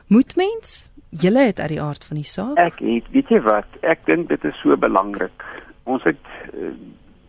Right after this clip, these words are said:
Speaker 2: die maatskaplike werker wat ons eerste aanneming hanteer het, is Rietjie van der Berg.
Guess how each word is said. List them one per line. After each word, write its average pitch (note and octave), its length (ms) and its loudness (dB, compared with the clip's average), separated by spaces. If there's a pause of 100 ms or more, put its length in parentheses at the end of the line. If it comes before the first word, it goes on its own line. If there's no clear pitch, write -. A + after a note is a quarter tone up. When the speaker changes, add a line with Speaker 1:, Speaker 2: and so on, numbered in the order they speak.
(180)
Speaker 2:
die - 360 -6
maatskaplike C#3 600 0
werker A2 460 0
wat A2+ 160 -2
ons G#2+ 140 -8
eerste B2+ 320 0
aanneming A2 400 -2
hanteer G2+ 440 -2
het, - 160 -6
is G2 100 -8
Rietjie G#2 280 -4
van - 140 0
der G2 100 0
Berg. - 460 -4